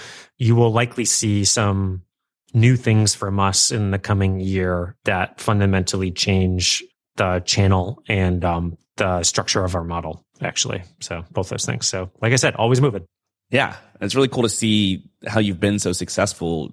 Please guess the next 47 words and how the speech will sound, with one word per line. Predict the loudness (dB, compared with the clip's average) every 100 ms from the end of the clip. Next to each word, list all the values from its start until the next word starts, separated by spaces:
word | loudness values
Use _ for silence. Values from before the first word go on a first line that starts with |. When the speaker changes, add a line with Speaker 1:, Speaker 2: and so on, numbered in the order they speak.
| -10
Speaker 2:
despite | -6 -4 -2 0 0 -2
the |
fact | -2 -2 -2
that |
you | -6
say, | -2 -2 -4
you | -6
know, | -6
your | -6
channels | -4 -2 0 -2
are | -2
your | -4
weakest | -4 -6 -6
point. | 0 2 2 0 -12 _ _
And | -2 0
I |
think | 0 -2 -2 -10 -4
a | 0
lot | 0
of | 0
that | 0
comes | 2 2
down | 2 0
to | -2 -2 0 -2
the | -2
other | -2 -2
parts | 0 -2 -2 -6
of | -6
your | -4
model. | -2 0 -2 -4 _ -4
They |
all | -2
fit | -2 -4
together. | -2 0 2
And | 0
the | 0
fact | -2 -2
that, | -2 -4
for | -4
example, | 0 0 2 2 2 -2 -20 _ _
with | -4 0
monetization, | 2 0 0 0 0 -2
you're | 0 0
able | 2
to | 0
charge | 0 2 2 0 -4 -10 -10
customers | -2 -2 0 0 0 -2